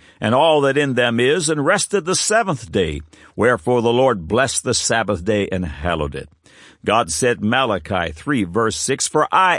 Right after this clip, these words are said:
am the Lord, I change not. Therefore ye sons of Jacob are not consumed." Man said, according to Bill Nye, lamenting the fact that most people believe that God created the earth,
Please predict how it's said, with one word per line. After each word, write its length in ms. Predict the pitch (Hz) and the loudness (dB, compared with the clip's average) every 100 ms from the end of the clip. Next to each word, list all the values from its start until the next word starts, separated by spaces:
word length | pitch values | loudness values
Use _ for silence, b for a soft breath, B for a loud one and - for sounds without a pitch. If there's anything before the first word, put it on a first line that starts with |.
| - | 0
am 340 | 170 139 127 | 0 0 2
the 120 | 123 | 2
Lord, 420 | 120 180 185 101 | 2 2 4 2
I 220 | 107 139 117 | 2 0 0
change 560 | - 165 151 120 85 | -2 0 0 -2 -2
not. 420 | 110 226 131 - - B B | 0 0 0 -4 -20 B B
Therefore 520 | - 120 123 - 127 113 | 0 2 2 2 0 2
ye 220 | 120 107 | 2 2
sons 460 | - 123 110 90 | 2 2 2 0
of 160 | 92 80 | -2 -4
Jacob 500 | 78 160 - 76 - b b | 0 0 0 -8 -12 b b
are 140 | - 76 | -8 -2
not 300 | 90 80 - | -2 -2 -6
consumed." 580 | - - - 104 104 - _ _ _ _ _ _ _ b b b b | -16 -8 -6 -6 -8 -12 _ _ _ _ _ _ _ b b b b
Man 380 | 85 139 147 110 | -2 0 2 0
said, 380 | - 117 117 139 | -2 0 2 0
according 480 | - 117 131 110 95 | -2 0 0 0 -2
to 120 | 104 | -4
Bill 420 | 80 82 127 104 | -4 0 0 2
Nye, 500 | 104 135 92 87 127 | 0 0 0 -2 -6
lamenting 640 | 92 95 101 139 - 113 101 | -2 -2 2 0 0 -4 -2
the 100 | 95 | -4
fact 400 | - 110 117 - | -2 -2 -2 -4
that 140 | 104 | -4
most 440 | 95 113 131 - - | 0 2 2 -2 -4
people 320 | 123 - 101 | -4 -2 -4
believe 400 | 92 107 127 101 | -2 0 0 -2
that 180 | 101 92 | -4 0
God 320 | 117 120 85 | 0 0 -4
created 480 | - 110 117 101 95 | -4 0 0 0 -2
the 160 | 101 | 0
earth, 340 | 156 156 156 | 2 2 0